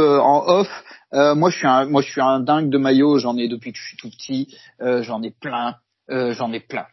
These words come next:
Mais tout, hein, euh, de, de Guingamp à Séville, euh, en passant, euh, par, euh, euh, le Real de Madrid ou des, des clubs complètement anonymes. Euh, et voilà, la S V Lasca, euh, que je te conseille si tu connais pas,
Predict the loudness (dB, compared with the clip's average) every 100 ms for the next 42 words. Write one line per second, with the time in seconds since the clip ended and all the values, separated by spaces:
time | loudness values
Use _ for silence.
0 | -6 -4 2 2 4 4 4 2 2 2
1 | 2 2 2 2 0 0 0 0 0 0
2 | 2 4 2 2 -4 -6 -4 -2 0 2
3 | 4 4 2 -2 -4 -6 -6 -6 -4 -6
4 | -6 -4 -2 0 -2 -4 -14 _ -6 0
5 | 0 0 0 -2 -2 -2 -4 -4 0 4
6 | 4 4 2 0 0 -2 -4 -2 -4 -4
7 | -6 -6 -4 -4 -4 0 0 0 0 -2
8 | -2 -4 -6 -16 -18 -4 0 0 0 0
9 | 2 2 2 0 -2 -4 -4 -2 2 4
10 | 4 4 2 2 2 2 2 4 4 4
11 | 2 2 2 2 0 -2 -6 -4 0 0
12 | -4 -14 -4 -2 -2 0 2 2